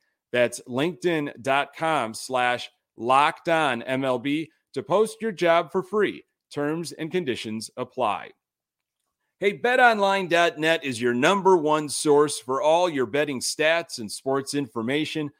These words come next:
Find all the latest sports developments, league reviews, and news, including this year's basketball playoffs and the start of the Major League Baseball season.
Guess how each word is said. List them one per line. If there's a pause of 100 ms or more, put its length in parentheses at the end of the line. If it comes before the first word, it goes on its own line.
(360)
Find (100)
all
the
latest
sports
developments,
league
reviews,
and
news,
including
this
year's
basketball
playoffs
and
the
start
of
the
Major
League
Baseball
season.